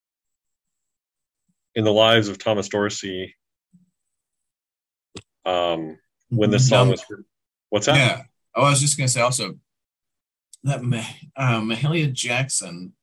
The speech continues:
Speaker 2: again, according to Wikipedia, both of her grandparents, uh,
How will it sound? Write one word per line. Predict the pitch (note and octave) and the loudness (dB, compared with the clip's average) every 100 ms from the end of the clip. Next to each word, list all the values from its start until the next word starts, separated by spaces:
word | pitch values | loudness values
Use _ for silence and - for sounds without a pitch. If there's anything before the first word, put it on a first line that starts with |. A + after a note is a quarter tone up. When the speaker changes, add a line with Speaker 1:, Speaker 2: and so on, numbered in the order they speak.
| - | -14
Speaker 2:
again, | A2 G#2+ | -6 -4
according | E2 - F#2 | -4 -6 -6
to | A2+ | -4
Wikipedia, | C3 D#3+ D#3 E2 F2 - _ - - _ _ _ _ _ _ _ | -2 -2 -2 -6 -8 -16 _ -20 -20 _ _ _ _ _ _ _
both | B2 F3 | 0 2
of | F3 D3 | 0 0
her | C#3 B2+ | 0 -2
grandparents, | - A#2+ A#2+ A#2+ A2 G2 F2 - - - _ _ _ | -2 -4 -4 -4 -6 -6 -8 -6 -6 -6 _ _ _
uh, | - | -20